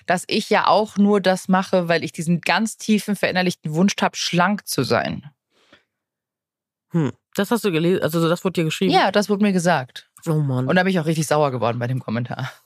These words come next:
Speaker 1: Den habe ich tatsächlich auch geteilt, halt anonym, und ich habe den Kommentar
Speaker 2: Mhm.
Speaker 1: auch gelöscht und auch, ich habe das Mädchen auch blockiert,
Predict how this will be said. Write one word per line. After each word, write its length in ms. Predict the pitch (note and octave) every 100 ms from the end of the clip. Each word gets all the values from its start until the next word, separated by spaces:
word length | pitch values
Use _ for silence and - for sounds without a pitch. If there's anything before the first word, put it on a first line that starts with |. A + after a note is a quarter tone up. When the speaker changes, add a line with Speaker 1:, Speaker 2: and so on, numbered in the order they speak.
| _ _ - - _ _
Speaker 1:
Den 80 | E3+
habe 60 |
ich 60 | E3
tatsächlich 340 | E3 E3 D#3
auch 80 | D3
geteilt, 460 | - - D#3+ E3+ E3+
halt 160 | D#3
anonym, 480 | - D3 D3 E3 F#3+
und 100 | F3
ich 120 | C#3+
habe 80 | C#3+
den 100 | -
Kommentar 380 | C3+ - E3 C#3+
Speaker 2:
Mhm. 40 | C3+
Speaker 1:
auch 100 | -
gelöscht 360 | C#3 C#3+ D#3+ C#3+
und 100 | -
auch, 140 | B2+
ich 100 | B2
habe 100 | E3
das 180 | - -
Mädchen 260 | C#3 C3 C#3+
auch 100 | B2+
blockiert, 460 | - B2+ F3+ F#3